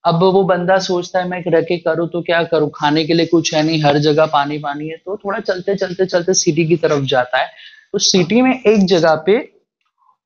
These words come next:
जो ट्रीज को काटने वाली एक फैक्ट्री होती है, वहां पे जाता है, बात करता है, "सर, मुझे कुछ काम चाहिए, मेरी ये, ये कंडीशन है।" तो सर बोलते हैं, "ठीक है।"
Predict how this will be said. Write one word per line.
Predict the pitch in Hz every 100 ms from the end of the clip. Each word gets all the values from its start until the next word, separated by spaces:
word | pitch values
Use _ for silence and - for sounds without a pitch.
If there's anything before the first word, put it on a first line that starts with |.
| _
जो | 147 226 226 -
ट्रीज | 175 180 -
को | -
काटने | 233 - 156 156 214 226
वाली | 220 214 220
एक | 208 -
फैक्ट्री | - 156 - 190 190
होती | 160 131 - 143
है, | 180 190
वहां | 165 151
पे | 170 160
जाता | 151 139 135
है, | 151 147 139
बात | 139 139 -
करता | 139 135 143
है, |
"सर, | 143 151 147
मुझे | 139 143
कुछ | 147 147
काम | - 143 143 151
चाहिए, | 160 139 135 170 - _ - - - -
मेरी | 131 147
ये, | 143
ये | 151 156
कंडीशन | 151 139 151 151 156 143
है।" | 139 135 131
तो | - 175 185 185
सर | - 185
बोलते | 185 185 185 185
हैं, | 185
"ठीक | - 202 208
है।" | 214 208